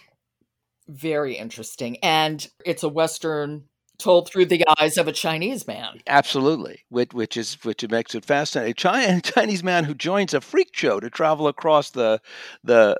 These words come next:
Speaker 2: the West, which is fascinating in of itself. He is accompanied by a blind prophet, another Chinese man, and who is a tremendous predictor of the future. So it has these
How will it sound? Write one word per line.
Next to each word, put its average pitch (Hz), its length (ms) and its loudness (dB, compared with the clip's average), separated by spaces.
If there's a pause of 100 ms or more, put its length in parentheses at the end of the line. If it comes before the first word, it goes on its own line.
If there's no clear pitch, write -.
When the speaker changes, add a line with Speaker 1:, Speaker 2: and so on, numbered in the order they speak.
Speaker 2:
the 123 80 2
West, 143 440 2
which 117 200 -8
is 117 100 -6
fascinating 123 520 -2
in 107 80 -4
of 110 120 -2
itself. - 560 -8 (320)
He 160 160 2
is 139 140 4
accompanied 170 500 0
by 127 140 4
a 101 100 0
blind 139 600 -2 (100)
prophet, - 560 -4 (440)
another 127 380 2
Chinese 107 480 -6
man, 104 320 -8 (180)
and 98 160 -8
who 120 200 -6
is - 160 -10 (320)
a 120 100 -6
tremendous 165 540 -2
predictor 147 760 2
of 117 200 -2
the 120 80 -6
future. - 440 -10
So - 300 -6
it 160 120 -4
has 233 240 -6
these 180 200 -8